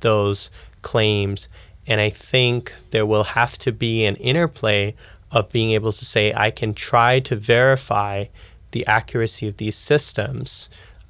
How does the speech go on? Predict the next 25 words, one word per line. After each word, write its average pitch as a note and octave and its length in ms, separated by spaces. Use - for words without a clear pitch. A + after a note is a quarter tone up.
by A2 260
having G#2+ 480
some D3 260
kind C3+ 220
of A#2 80
transparency A2+ 1120
into A#2+ 300
at A2+ 80
least B2 480
their G#2+ 260
outputs, - 760
if C3 180
not G#2+ 240
their A2+ 100
internal G#2+ 500
decision-making G#2+ 800
process, A#2+ 680
to - 80
be A#2 120
able A2 180
to - 120
validate A2+ 640
whether A2 320
or A#2 100
not G#2+ 320